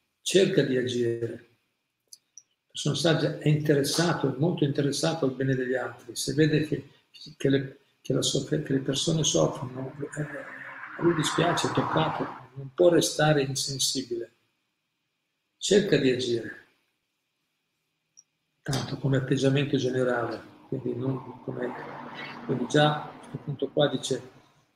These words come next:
stare in disparte. No, non dobbiamo stare in disparte, dobbiamo cercare di agire, però bisogna agire, agire bene, dobbiamo vedere bene quali sono i risultati.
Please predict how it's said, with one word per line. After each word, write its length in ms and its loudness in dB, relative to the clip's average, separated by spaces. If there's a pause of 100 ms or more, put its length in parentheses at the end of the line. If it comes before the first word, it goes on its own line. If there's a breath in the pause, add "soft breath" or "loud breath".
(1000)
stare 380 2
in 80 2
disparte. 760 -2 (600)
No, 420 -2 (540)
non 140 -4
dobbiamo 220 0
stare 220 0
in 60 0
disparte, 400 -2
dobbiamo 180 2
cercare 420 2
di 100 2
agire, 680 2
però 240 0
bisogna 300 -4
agire, 720 0 (2500)
agire 360 0
bene, 600 4
dobbiamo 380 -6
vedere 360 0
bene 220 2
quali 220 2
sono 240 0
i 40 -2
risultati. 680 -6